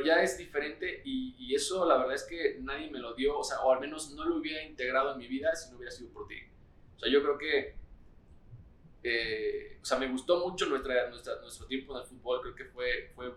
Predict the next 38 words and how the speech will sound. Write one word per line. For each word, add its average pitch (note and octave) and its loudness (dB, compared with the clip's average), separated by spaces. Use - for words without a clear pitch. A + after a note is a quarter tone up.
bastante B2+ -2
bonito, - -8
pero C3+ 8
esta G3+ 2
parte F3 2
de, F3+ 4
de, B2 -4
de A2+ -8
tal D3 2
vez F3 2
como C#3 -2
decepción, C3+ 0
¿no? C#3 -6
Que - -8
se C#3 2
ha D3 8
dado D#3+ 6
en C#3+ 6
la - 0
familia, C#3 -6
creo - 2
que F3+ 6
no F3 2
nada E3+ 4
más D#3+ 0
ha D#3+ -4
sido D#3 -6
también C3+ -2
contigo C#3+ 0
y B2+ -10
tu - -14
hermano, D3+ -2
con, A2+ -8
conmigo C3+ 2
y - 0
contigo C#3 0
del A2 2
fútbol, D3+ 0